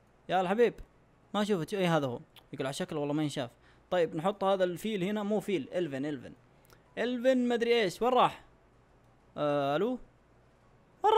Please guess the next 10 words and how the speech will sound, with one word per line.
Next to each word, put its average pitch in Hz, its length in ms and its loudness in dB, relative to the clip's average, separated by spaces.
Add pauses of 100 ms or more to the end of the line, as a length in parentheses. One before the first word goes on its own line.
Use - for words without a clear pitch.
راح؟ - 200 8 (1300)
اي 339 80 4
هذا 359 200 4
هو. 294 180 4 (300)
يقلع 190 320 4
شكله 240 400 4
قسم 208 560 -2
بالله 202 400 6
ما 233 200 2
اشوفه. 190 420 2